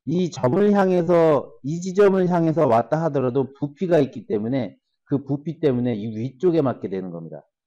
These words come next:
그래서 흰 공의 왼쪽 끝이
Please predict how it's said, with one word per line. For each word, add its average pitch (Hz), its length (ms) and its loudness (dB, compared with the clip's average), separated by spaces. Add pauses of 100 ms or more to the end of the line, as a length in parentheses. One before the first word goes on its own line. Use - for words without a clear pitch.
(320)
그래서 147 520 -2 (280)
흰 202 280 -4
공의 185 540 0 (440)
왼쪽 185 440 2
끝이 226 580 -2